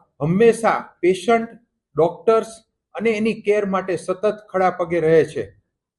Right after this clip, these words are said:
હું વોકાર્ડ હોસ્પિટલનો ખૂબ આભારી છું કે આ વીસ વર્ષ દરમિયાનમાં ખાલી વોકાર્ડ હોસ્પિટલનો જ પ્રોગ્રેસ નહીં,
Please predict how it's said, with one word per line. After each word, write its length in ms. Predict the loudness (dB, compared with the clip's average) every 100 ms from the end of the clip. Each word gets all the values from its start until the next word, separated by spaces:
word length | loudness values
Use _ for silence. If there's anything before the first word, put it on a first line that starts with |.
| _ _ -2
હું 140 | 2
વોકાર્ડ 340 | 4 4 4
હોસ્પિટલનો 600 | 2 0 -6 -4 -4 -4
ખૂબ 320 | -6 -2 0 2
આભારી 400 | 6 6 6 -2
છું 240 | -6 -4
કે 120 | -4
આ 280 | -6 -2 -2
વીસ 340 | -2 -4 -2
વર્ષ 260 | 0 0 -2
દરમિયાનમાં 680 | -4 -2 -2 -2 -2 -6 -10 _ _ _ _ _ _
ખાલી 260 | -2 0 0
વોકાર્ડ 440 | 0 0 4 4
હોસ્પિટલનો 680 | 4 0 -6 -2 -2 0 -4
જ 120 | -4
પ્રોગ્રેસ 460 | -2 0 0 -2 -4
નહીં, 300 | -6 -6 -12